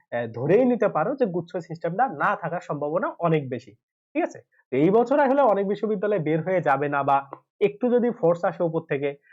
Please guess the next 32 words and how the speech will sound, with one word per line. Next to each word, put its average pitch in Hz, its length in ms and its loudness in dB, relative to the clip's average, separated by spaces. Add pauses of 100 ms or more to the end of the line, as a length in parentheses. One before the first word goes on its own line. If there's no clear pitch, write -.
(260)
তাইলে 247 200 2
আসলে 226 300 0 (500)
বিশ্ববিদ্যালয়গুলা 190 800 0 (400)
মোটামুটি 170 320 2 (120)
গুচ্ছের 170 340 0
মধ্যে 147 160 0 (100)
থাকবে 135 340 -4
বা 135 80 -2 (140)
থাকার 190 260 -2 (300)
চান্স 214 240 0 (200)
অনেক 160 140 2 (100)
বেশি। 123 200 -4 (500)
তো 208 40 2 (200)
এখন 302 220 4 (320)
এই 262 160 4
যে 262 100 6 (240)
ধরো 175 220 0
খুলনা 190 280 4
বিশ্ববিদ্যালয় 165 640 0
নিয়ে 147 220 -2
কি 180 160 0
হইতে 160 280 2
পারে 135 240 2
বা 127 60 4 (380)
অন্যান্য 165 280 2 (100)
বিশ্ববিদ্যালয়, 143 560 -2 (260)
সাস 254 240 0
তো - 100 2
already 202 320 2
বের 165 180 6
হয়ে 175 200 2
গেছে, 131 200 -4